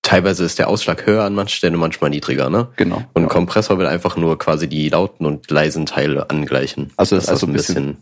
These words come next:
Speaker 2: zusammengepresst wird. So, so eine Hydraulikpresse
Speaker 1: Genau.
Speaker 2: für die Stimme quasi.
Speaker 1: Ja, genau, deswegen ein Kompressor so in der Hinsicht. Das macht er halt. Und wenn du dir halt mal irgendwie die Wave, also die, die Wellenform von Songs anhörst, die du so hörst, die sind einfach quasi so eine richtig lange Wurst einfach nur noch. Also,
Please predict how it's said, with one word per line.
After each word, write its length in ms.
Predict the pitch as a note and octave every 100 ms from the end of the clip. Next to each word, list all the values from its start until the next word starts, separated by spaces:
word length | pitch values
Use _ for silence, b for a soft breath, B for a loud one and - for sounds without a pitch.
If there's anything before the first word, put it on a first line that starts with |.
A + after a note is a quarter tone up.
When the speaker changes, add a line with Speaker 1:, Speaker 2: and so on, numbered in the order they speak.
| -
Speaker 2:
zusammengepresst 1000 | G2+ F#2 G#2 F#2 - - - E2 - -
wird. 240 | E2 - b b
So, 140 | -
so 100 | - G2+
eine 80 |
Hydraulikpresse 760 | A2+ - G2+ C3+ B2 - A2+ -
Speaker 1:
Genau. 40 |
Speaker 2:
für 40 | G#2
die 60 | F#2
Stimme 280 | - D#2
quasi. 300 | - - - - _ _ _ _ -
Speaker 1:
Ja, 160 | F2
genau, 220 | D2+ D#2 C2
deswegen 320 | - D2+ C#2
ein 100 | C#2+
Kompressor 520 | E2 D#2+ D#2+ - C#2
so 80 | C#2+
in 100 | D2
der 100 | D2
Hinsicht. 300 | C#2+ C#2+ -
Das 140 | -
macht 180 | D#2 -
er 80 | D#2
halt. 180 | D#2 -
Und 240 | D2+ -
wenn 100 | D#2
du 80 | D#2+
dir 100 | E2+
halt 180 | E2 F#2+
mal 180 | F2
irgendwie 340 | B1 F#2+ F#2 E2+
die 180 | D#2+ D#2+
Wave, 200 | F2 G2+ -
also 140 | -
die, 220 | C#3 C#2+
die 300 | C#2 C#2+ C#2
Wellenform 380 | C#2+ G2 - F2
von 340 | - E2 D2+ D2+ B B B _
Songs 380 | - G#2 G#2 -
anhörst, 480 | - D#2+ D#2 D#2+ D#2+
die 60 | E2+
du 80 | D2+
so 120 | D#2
hörst, 240 | F2+ G2
die 60 | F2+
sind 180 | E2+ E2+
einfach 320 | E2+ F2+ -
quasi 260 | - F2+
so 120 | E2+ F2
eine 100 | F2
richtig 260 | G#2 F2+
lange 380 | E2 F#2 E2+ D#2
Wurst 320 | E2+ F2 -
einfach 300 | - E2 -
nur 140 | - C#2+
noch. 180 | -
Also, 340 | - A2 A2